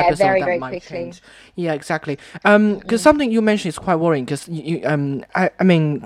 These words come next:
Speaker 1: closing the school and, and
Speaker 2: Yeah.
Speaker 1: especially, uh, primary school, secondary school, and uni, it's not an easy
Speaker 2: Yeah.
Speaker 1: decision to make, isn't it?
Speaker 2: Definitely not. And in fact, there has been a lot of, um, criticism around that, because what happened is that the government,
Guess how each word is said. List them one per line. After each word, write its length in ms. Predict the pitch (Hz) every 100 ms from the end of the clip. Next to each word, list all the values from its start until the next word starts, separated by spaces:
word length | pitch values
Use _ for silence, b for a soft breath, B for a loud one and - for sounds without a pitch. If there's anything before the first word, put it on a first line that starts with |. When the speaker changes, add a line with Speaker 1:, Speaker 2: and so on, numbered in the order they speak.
| -
Speaker 1:
closing 280 | 185 185 165
the 80 |
school 480 | 156 - 208 131 123
and, 300 | 127 143 131
and 340 | - 151 139 143
Speaker 2:
Yeah. 60 |
Speaker 1:
especially, 520 | 208 - 143 131 123 - 110
uh, 40 | -
primary 240 | - 151 147
school, 260 | - 151
secondary 300 | 147 160 156
school, 160 | - 156
and 80 | 147
uni, 440 | 151 151 147 147 - B B 208
it's 120 | -
not 140 | 240
an 60 | 180
easy 300 | 185 185 170
Speaker 2:
Yeah. 100 | 202
Speaker 1:
decision 300 | 185 175 147
to 80 | 143
make, 180 | 139 131
isn't 280 | 135 127 117
it? 160 | - _ _ _ _ _ _
Speaker 2:
Definitely 360 | 262 269 285 240 220
not. 200 | 180 -
And 80 | 226
in 100 | 240
fact, 520 | _ 277 202 190 208
there 100 | 214
has 260 | 233 277 -
been 280 | 240 214 -
a 80 | 208
lot 380 | 208 233 - 277
of, 220 | 277 - -
um, 360 | 233 214 202
criticism 640 | 202 247 226 214 180 180 175
around 340 | 180 180 180 175
that, 260 | - 185 _ _ _
because 280 | 220 269 240
what 220 | 269 320
happened 540 | - 285 285 208 170 -
is 160 | 190
that 200 | 202 -
the 60 | 208
government, 800 | 196 262 214 147 107 202 214